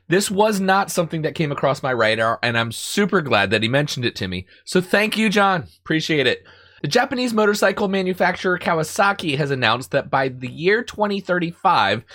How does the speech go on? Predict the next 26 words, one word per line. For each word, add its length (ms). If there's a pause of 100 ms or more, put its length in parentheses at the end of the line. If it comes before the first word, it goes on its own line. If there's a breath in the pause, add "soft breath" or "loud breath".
(200 loud breath)
in 80
developed 480
countries, 480
it 180
will 120
sell 500
only 460
electric 480
motorcycles. 800 (140)
Electrek 520
writes 240
that 160
the 80
timeline 500
is 160
one 140
of 100
the 80
furthest 680
set 520
for 220
a 60
shift 420
to 160
electric 400
vehicles, 460